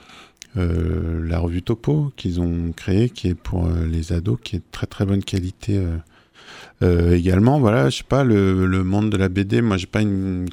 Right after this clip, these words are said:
connaissance, euh, euh, très, très, très précise de, de, de ce monde-là, mais, euh, euh, voilà, il y a,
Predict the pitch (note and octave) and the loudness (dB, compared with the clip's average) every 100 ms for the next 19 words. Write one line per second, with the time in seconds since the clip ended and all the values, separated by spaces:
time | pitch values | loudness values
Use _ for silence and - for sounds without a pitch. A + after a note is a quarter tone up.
0 | - G2+ F2+ F#2 - - G#2 G2 - F#2 | -6 -2 0 -2 -4 -4 -4 -6 -10 -8
1 | E2+ E2 E2 - - - - - _ - | -8 -8 -10 -16 -20 -18 -18 -20 _ -12
2 | - - - - - - F#2+ F2+ - - | -10 -10 -12 -14 -12 -6 -6 -6 -10 -12
3 | - - - A2 - - - - - G#2 | -16 -14 -14 -14 -18 -16 -16 -8 -4 -4
4 | - - B2 B2 A2+ G2+ F#2 F2 F2 E2+ | -4 -2 0 0 -2 -6 -6 -4 -4 -8
5 | - - - - _ - G2 F2 F2 E2+ | -10 -20 -20 -20 _ -12 -8 -4 -4 -4
6 | E2+ E2+ F2+ F2+ - - F#2+ G#2+ A#2+ D3+ | -4 -6 -8 -10 -8 -2 2 2 4 2
7 | D3 G#2+ F#2+ F#2 F2 F2 F2 E2+ E2 _ | 4 4 4 2 0 0 -2 -4 -6 _
8 | _ _ _ _ _ _ _ - - - | _ _ _ _ _ _ _ -20 -20 -20
9 | _ _ _ _ _ F#2 F2 E2+ E2 E2+ | _ _ _ _ _ 2 4 4 4 2
10 | E2+ E2+ G#2+ C#3 C#3 | 2 2 2 4 4